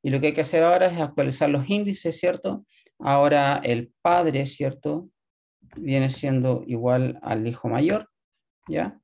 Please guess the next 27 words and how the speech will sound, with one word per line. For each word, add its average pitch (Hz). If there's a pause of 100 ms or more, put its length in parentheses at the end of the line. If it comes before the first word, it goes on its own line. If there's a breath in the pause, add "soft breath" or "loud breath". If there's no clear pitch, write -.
A -
la 131
posición 135
del 131
hijo 135
mayor. 147 (600)
Y 139
el 139
hijo 160
mayor, 196 (320)
¿cierto? 175 (760)
Eh, 117 (120)
viene 147
siendo 151
igual 147
a... 131 (1000)
Hay 143
que 151
multi-, 147
a 135
multiplicarlo 143
por 135
dos, 92
¿cierto? - (1000)
Multiplicarlo 127
por -
dos, -